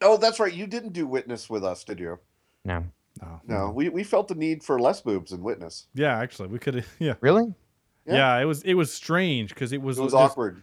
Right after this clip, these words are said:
Speaker 3: It kind of was awkward.
Speaker 1: Kinda like the way Nicolas Cage looked at, uh, Halle Berry there for a while here in this movie.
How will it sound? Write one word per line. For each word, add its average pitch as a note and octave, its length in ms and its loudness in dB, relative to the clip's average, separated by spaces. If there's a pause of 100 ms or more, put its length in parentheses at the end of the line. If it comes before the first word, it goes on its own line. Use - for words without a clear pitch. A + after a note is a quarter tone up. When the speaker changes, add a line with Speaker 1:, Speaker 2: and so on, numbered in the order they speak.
(140)
Speaker 3:
It F3 140 0
kind G#3 260 4
of G3 60 2
was E3 260 4
awkward. G2 480 -8
Speaker 1:
Kinda E3 220 4
like F3 240 4
the D#3+ 80 -2
way D3+ 160 2
Nicolas D3 360 -2
Cage C3 380 -2
looked B2 300 -4
at, A2 320 0
uh, G#2 200 0
Halle A2+ 220 0
Berry G#2 280 -2
there F#2 200 -4
for F2 300 -6
a F2 60 -8
while F2 340 -2
here F2+ 140 -8
in F2 80 -8
this F#2+ 200 -10
movie. D#2 220 -12